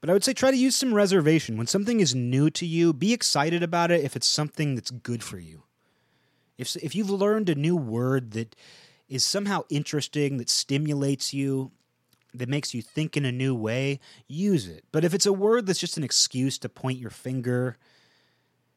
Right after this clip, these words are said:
if it's, if it involves, you know, some convoluted,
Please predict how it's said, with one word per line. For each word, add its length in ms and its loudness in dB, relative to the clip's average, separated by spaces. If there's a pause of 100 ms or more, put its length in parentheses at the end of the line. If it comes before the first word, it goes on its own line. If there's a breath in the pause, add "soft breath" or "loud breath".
(960)
if 340 -4
it's, 300 -2
if 180 -2
it 160 -2
involves, 960 -2
you 160 -8
know, 260 -8
some 300 -4
convoluted, 1300 -2